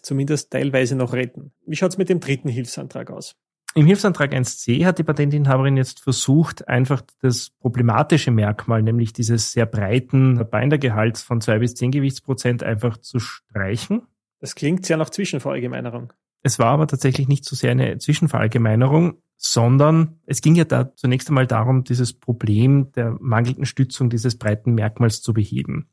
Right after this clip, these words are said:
Speaker 2: also dieses, dieses Suffizienzproblem der Offenbarung zu beheben. Die Einsprechende hat gemeint, es sei zu spät und außerdem nicht neu.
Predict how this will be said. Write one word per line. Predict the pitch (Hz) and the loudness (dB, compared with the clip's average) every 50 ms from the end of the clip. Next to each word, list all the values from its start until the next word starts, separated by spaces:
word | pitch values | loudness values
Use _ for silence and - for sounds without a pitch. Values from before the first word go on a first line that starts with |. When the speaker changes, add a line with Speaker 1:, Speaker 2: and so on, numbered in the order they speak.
| _ _ | _ _
Speaker 2:
also | - 107 113 | -2 -2 -2
dieses, | 110 113 104 113 110 107 - - | -2 -2 -2 -2 -2 -4 -6 -8
dieses | - 113 110 110 - | -8 -8 -8 -8 -10
Suffizienzproblem | 123 - 120 113 - 120 120 - - _ _ _ _ _ 123 113 120 113 113 | -12 -12 -8 -4 -2 -2 -2 -2 -4 _ _ _ _ _ -6 -2 0 0 2
der | 123 131 | 0 0
Offenbarung | 127 - 123 110 117 113 113 120 123 | 0 -2 -2 -2 0 2 4 4 4
zu | 110 - 107 | 2 2 0
beheben. | - 120 - - - - 67 135 - - - - - _ _ _ _ _ _ _ _ - - | -2 -4 -4 -4 -6 -6 -6 -8 -8 -12 -18 -20 -20 _ _ _ _ _ _ _ _ -4 0
Die | 143 | 2
Einsprechende | 135 143 143 - 170 143 - 160 147 143 | 2 2 2 2 2 2 4 4 4 4
hat | 131 - | 2 2
gemeint, | - 135 127 120 120 123 | 2 2 2 2 2 2
es | 123 - | 2 2
sei | 127 123 | 2 0
zu | 120 - 123 | 0 -2 -6
spät | - - - 139 151 165 160 | -6 -4 -2 2 2 2 4
und | 175 147 - | 4 2 4
außerdem | 120 117 - 127 - 123 120 | 2 2 2 2 2 4 4
nicht | 117 113 110 - | 4 2 2 0
neu. | 113 104 95 95 107 143 202 262 | 0 0 2 4 4 4 4 4